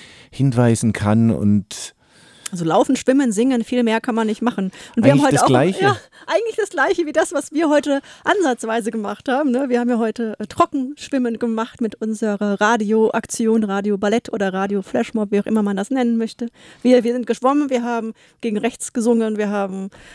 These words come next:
Speaker 2: gegen die Banken getanzt. <laughs> Und was haben wir noch gemacht?
Speaker 1: Wir haben
Speaker 2: Wir,
Speaker 1: gewaschen
Speaker 2: wir haben
Speaker 1: noch
Speaker 2: uns gegen den
Speaker 1: zusätzlich,
Speaker 2: Pflegenotstand
Speaker 1: ne?
Speaker 2: gewaschen.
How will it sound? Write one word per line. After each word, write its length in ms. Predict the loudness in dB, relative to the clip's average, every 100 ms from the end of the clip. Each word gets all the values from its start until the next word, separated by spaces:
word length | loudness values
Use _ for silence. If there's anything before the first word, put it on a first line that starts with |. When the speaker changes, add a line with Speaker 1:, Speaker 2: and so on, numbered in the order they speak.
| -20 -20 -12
Speaker 2:
gegen 320 | -2 2 4
die 60 | 4
Banken 340 | 2 0 -2
getanzt. 600 | -2 -2 -2 -2 -4 -6 -6
<laughs> 1120 | -6 -8 -10 -2 0 0 -4 -16 -14 -16 -14
Und 160 | -6 -4
was 100 | -2
haben 80 | 0
wir 60 |
noch 160 | -2 0
gemacht? 340 | 2 0 0
Speaker 1:
Wir 80 | 2
haben 60 | 2
Speaker 2:
Wir, 80 | 2
Speaker 1:
gewaschen 500 | 2 0 0 -2 2
Speaker 2:
wir 120 | 2
haben 60 | 2
Speaker 1:
noch 40 |
Speaker 2:
uns 100 | 0
gegen 120 | 0
den 60 | 2
Speaker 1:
zusätzlich, 340 | 0 0 0
Speaker 2:
Pflegenotstand 500 | 2 0 0 0 0
Speaker 1:
ne? 60 | -2
Speaker 2:
gewaschen. 380 | -4 -4 -6